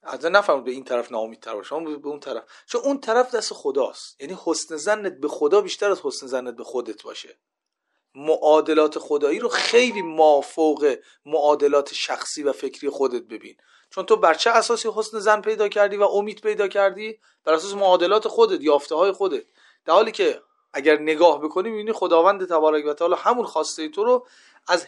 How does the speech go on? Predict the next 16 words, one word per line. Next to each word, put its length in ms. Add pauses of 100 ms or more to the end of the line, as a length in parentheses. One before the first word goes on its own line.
(100)
هزاران 640
هزار 420
راه 380
دیگر 640
به 120
خیلی 300
راحت‌تر 500
و 60
بهتر 500
از 120
اون 100
چیزی 200
که 60
مد 260
نظر 320
توه 220